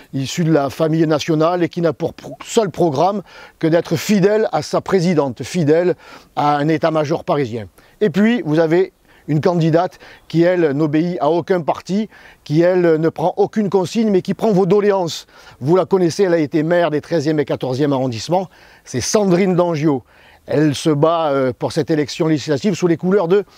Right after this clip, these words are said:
Marseille d'abord, parce que c'est ça, son, son intérêt, son souci, sa préoccupation, ce sont les Marseillais. Elle s'est occupée des, euh, cent cinquante-six mille Marseillais des treizième et quatorzième arrondissements il y a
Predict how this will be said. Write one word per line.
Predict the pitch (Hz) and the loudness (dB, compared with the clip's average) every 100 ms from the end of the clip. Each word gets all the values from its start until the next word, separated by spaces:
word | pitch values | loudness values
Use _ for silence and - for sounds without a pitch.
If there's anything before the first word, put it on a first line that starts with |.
| - - | -20 -6
Marseille | 175 214 - 196 | -2 0 2 2
d'abord, | 185 165 151 113 _ _ _ | 2 2 0 -4 _ _ _
parce | - 123 | -10 -4
que | 165 | 0
c'est | 175 | 0
ça, | - 202 151 _ _ _ | 2 0 0 _ _ _
son, | - 165 | -4 -2
son | - 175 | 0 0
intérêt, | 160 143 151 139 - - - | 0 0 0 0 -6 -18 -20
son | - - 160 | -6 -2 -2
souci, | - 202 - 185 | 0 0 2 0
sa | - | 0
préoccupation, | 139 185 165 175 160 143 180 196 190 - - - | 0 0 0 0 0 0 0 0 -2 -12 -20 -10
ce | 135 | -4
sont | - 180 | -2 0
les | 160 | 2
Marseillais. | 170 170 - 170 156 131 _ - - - | 0 -2 0 0 2 -2 _ -20 -20 -14
Elle | 127 | -8
s'est | 113 156 | -4 0
occupée | 170 185 143 247 160 - _ - - | 0 0 0 0 0 -6 _ -20 -12
des, | 120 170 180 160 | 0 2 2 2
euh, | 156 147 147 | 2 0 -2
cent | - - 226 190 | -4 -4 -2 -2
cinquante-six | - 196 156 185 151 - 180 | -2 -2 -2 -4 -4 -4 0
mille | 202 226 165 | 2 2 0
Marseillais | 170 156 - 160 180 | 0 -4 -2 0 2
des | 156 | 0
treizième | - 160 147 165 | -2 -2 0 -2
et | |
quatorzième | 151 156 135 131 160 | -2 -4 -2 -2 -2
arrondissements | 147 143 139 170 156 | -2 -4 -6 -4 -2
il | 135 | 0
y | 139 | 0
a | 139 | -2